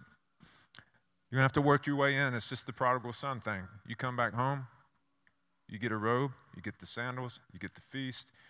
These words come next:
you get everything that the, that God has for his children. So let's stand up.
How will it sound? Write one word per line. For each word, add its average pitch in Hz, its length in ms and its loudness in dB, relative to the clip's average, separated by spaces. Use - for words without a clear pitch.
you 95 80 -10
get 107 180 -4
everything 113 480 -2
that - 140 -10
the, 98 200 -4
that 95 160 -6
God 101 280 2
has 98 300 0
for 95 180 -6
his 87 180 -6
children. 92 420 -6
So 104 120 -4
let's 120 160 2
stand 117 300 -2
up. 101 180 2